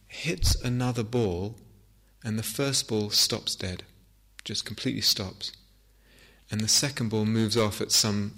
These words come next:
angle, depending on how the other one has hit it, and takes up the momentum.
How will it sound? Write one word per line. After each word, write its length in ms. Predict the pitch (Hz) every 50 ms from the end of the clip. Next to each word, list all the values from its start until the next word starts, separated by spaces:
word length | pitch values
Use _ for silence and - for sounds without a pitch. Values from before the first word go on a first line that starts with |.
| -
angle, 380 | 104 98 98 98 92 95 92 92
depending 460 | - 101 - - 95 92 98 98 95
on 120 | 95 92 92
how 180 | 95 92 90
the 120 | 87 98 92
other 120 | 92 95
one 140 | 95 95 90
has 180 | 90 92 -
hit 140 | - 104 90
it, 160 | 87 85 - - - - - - - -
and 180 | 110 104 101 -
takes 440 | - - 139 143 147 143 - - 131
up 180 | 123 - 143
the 80 | 123 113
momentum. 760 | 110 113 113 117 120 120 127 123 120 - 95 90 85 92